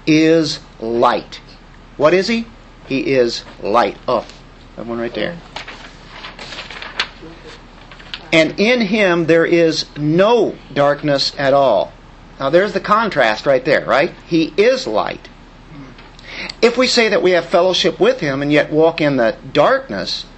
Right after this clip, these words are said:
we lie, do not practice truth. But if we walk in the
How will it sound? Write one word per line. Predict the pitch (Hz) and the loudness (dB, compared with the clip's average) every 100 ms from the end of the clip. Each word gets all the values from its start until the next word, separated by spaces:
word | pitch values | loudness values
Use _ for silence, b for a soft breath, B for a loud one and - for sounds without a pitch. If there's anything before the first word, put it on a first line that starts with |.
| B B B B | B B B B
we | 156 | 0
lie, | 143 131 123 135 | 2 2 2 0
do | 135 | -2
not | 143 - | -4 -4
practice | 123 110 - | -4 -6 -6
truth. | - 269 277 - - | -6 -4 -4 -6 -14
But | 151 180 | 0 2
if | 185 190 | 2 0
we | 170 160 | 2 0
walk | - 143 165 165 165 165 | 0 2 2 2 -2 -2
in | 165 165 | 0 2
the | 143 131 123 | 2 2 0